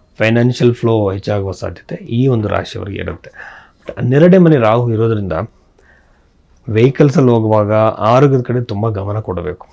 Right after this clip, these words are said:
ಈ ರಾಶಿಯವರಿಗೆ ಹೊಟ್ಟೆಗೆ ಸಂಬಂಧಪಟ್ಟಂಥ ಇಶ್ಯೂಸ್ ಯಾವಾಗಲೂ ಬರುತ್ತೆ.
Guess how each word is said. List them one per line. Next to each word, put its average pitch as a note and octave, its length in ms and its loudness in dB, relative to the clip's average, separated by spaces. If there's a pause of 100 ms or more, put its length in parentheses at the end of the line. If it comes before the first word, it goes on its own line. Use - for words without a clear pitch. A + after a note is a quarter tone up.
(440)
ಈ C3+ 160 2
ರಾಶಿಯವರಿಗೆ B2 800 0 (200)
ಹೊಟ್ಟೆಗೆ A#2+ 360 -4
ಸಂಬಂಧಪಟ್ಟಂಥ A2+ 520 -4
ಇಶ್ಯೂಸ್ G#2+ 480 -8
ಯಾವಾಗಲೂ A2 380 -6
ಬರುತ್ತೆ. F2 360 -12